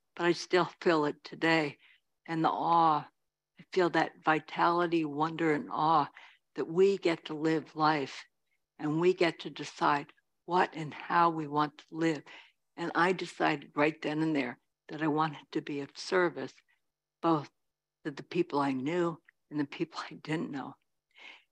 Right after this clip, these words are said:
And I'm grateful also that I learned something about Buddhism, <laughs> something about the Four Noble Truths, and something about the vows we take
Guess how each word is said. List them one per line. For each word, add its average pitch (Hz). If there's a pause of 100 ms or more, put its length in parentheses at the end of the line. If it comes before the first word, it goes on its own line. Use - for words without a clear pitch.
(180)
And 170
I'm 175
grateful 170
also 160 (320)
that 165
I 147
learned 151
something 170
about 135 (480)
Buddhism, 147
<laughs> -
something -
about - (400)
the 165
Four 165
Noble 147
Truths, - (560)
and 156
something 170
about 143
the 135
vows 151
we 139
take -